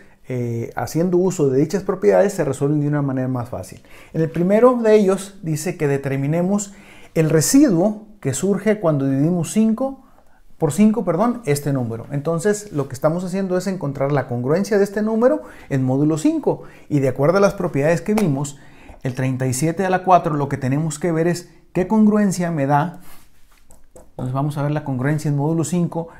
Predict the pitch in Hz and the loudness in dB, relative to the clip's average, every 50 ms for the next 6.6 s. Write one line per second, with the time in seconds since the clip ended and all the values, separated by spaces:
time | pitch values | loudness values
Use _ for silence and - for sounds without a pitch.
0 | - - 139 131 131 143 143 - 165 165 165 156 165 160 147 151 - 160 160 160 | -8 -4 -2 0 0 0 0 -2 -2 -2 0 0 0 0 -2 0 -2 -2 -2 -2
1 | 196 - 151 143 139 123 120 117 117 117 120 123 127 135 139 143 143 254 285 294 | -4 -4 -2 -2 -2 -2 -2 -4 -4 -2 -2 0 0 0 0 0 2 2 2 2
2 | - 208 185 - - - - - - - - 135 139 139 131 - 135 131 123 135 | 0 -2 -4 -4 -4 -12 -20 -20 -20 -4 -2 0 0 0 0 0 -2 -2 0 2
3 | 139 147 151 151 160 160 - 165 165 151 143 131 123 - - 160 175 180 151 170 | 2 2 2 2 0 -4 0 0 0 2 2 0 0 0 0 -2 -2 -2 0 0
4 | 165 160 160 151 - - 160 160 165 170 175 196 - - - - - - - - | 0 0 0 -2 -2 -2 -2 -2 0 -2 -4 -4 -6 -8 -14 -20 -20 -20 -20 -20
5 | - - - 131 135 151 170 185 170 190 196 185 170 156 143 143 131 131 127 131 | -18 -12 -8 -4 -2 0 0 0 0 0 2 2 2 0 0 -2 -2 -2 -2 -2
6 | 127 123 - 160 170 170 170 - 120 113 - | -4 -4 0 0 0 0 0 -2 -8 -8 -8